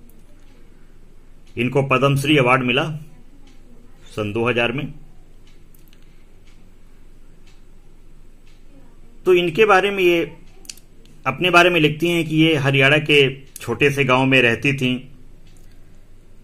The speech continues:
इनके गांव में एक बार एक संत आए, महात्मा आए, तो इनकी माँ को आशीर्वाद दिए कि तुमको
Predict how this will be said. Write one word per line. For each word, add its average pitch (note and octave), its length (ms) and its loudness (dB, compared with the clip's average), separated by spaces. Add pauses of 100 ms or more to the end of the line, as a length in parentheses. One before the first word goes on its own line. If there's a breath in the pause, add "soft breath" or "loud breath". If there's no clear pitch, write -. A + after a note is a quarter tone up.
(480)
इनके B2 300 0
गांव C#3 220 4
में D3 120 4
एक C3+ 120 2
बार C#3 220 6
एक C3+ 260 -2
संत C#3 580 0
आए, C3 160 2
महात्मा A#2 460 -2
आए, A#2 160 2 (1800)
तो C3+ 400 2 (460)
इनकी C3+ 300 0
माँ C#3+ 220 4
को D3 140 0
आशीर्वाद C#3 460 2
दिए C#3+ 260 2
कि C#3+ 140 -4
तुमको C3 540 0